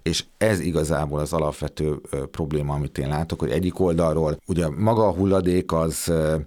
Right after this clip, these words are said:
vagy a hulladékoknak a kezelése az, az egy nagyon fontos technológiát igénylő eszköz,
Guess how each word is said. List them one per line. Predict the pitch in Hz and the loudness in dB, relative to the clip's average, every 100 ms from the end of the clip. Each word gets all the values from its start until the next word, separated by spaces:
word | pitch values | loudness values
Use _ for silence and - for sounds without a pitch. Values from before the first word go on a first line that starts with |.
| - | -6
vagy | 76 73 | -2 0
a | |
hulladékoknak | 87 90 82 80 78 67 73 | 2 2 2 0 -2 -4 -4
a | |
kezelése | 71 82 82 92 98 - 107 98 98 | -2 -2 0 0 2 0 0 0 0
az, | - 80 80 - | 0 0 0 -2
az | 82 | -2
egy | 80 | 2
nagyon | 82 90 73 | 2 2 0
fontos | - 82 78 71 73 - - - - | -2 -2 -2 -2 -2 -2 -6 -12 -6
technológiát | 85 80 85 78 69 73 71 71 | -4 -2 -2 0 -2 -2 -2 -2
igénylő | 76 73 67 67 - | -2 -2 -2 -2 -2
eszköz, | 82 - 110 110 | -4 -2 0 0